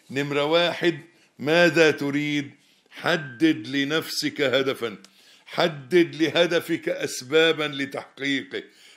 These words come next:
ابدأ فورا بالأخذ بالأسباب،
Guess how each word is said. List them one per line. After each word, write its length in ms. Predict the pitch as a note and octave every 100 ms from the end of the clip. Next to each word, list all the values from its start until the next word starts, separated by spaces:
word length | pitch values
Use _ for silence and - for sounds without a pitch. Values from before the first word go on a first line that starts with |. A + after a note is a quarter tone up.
| _ F3
ابدأ 560 | G3+ E3 C#3+ F3 F#3 -
فورا 720 | - E3+ F#3 E3+ E3+ E3 D3 B2
بالأخذ 680 | D3+ D#3+ E3 D#3+ C3 A#2
بالأسباب، 760 | C#3 C#3+ - B2 C3 C#3+ C#3